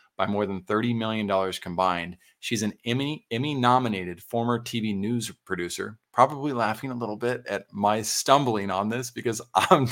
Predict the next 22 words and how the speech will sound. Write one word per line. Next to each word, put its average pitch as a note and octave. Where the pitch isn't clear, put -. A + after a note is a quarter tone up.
not D3+
a C3
news D3+
producer. A#2
Um, A2
and B2
her B2+
client C3
successes A2
have G2
been G2
featured G#2+
everywhere G2
from G2
ted A2
X -
to -
Entrepreneur, F#2+
Entrepreneur F#2
to -
Oprah F#2
Magazine. D#2+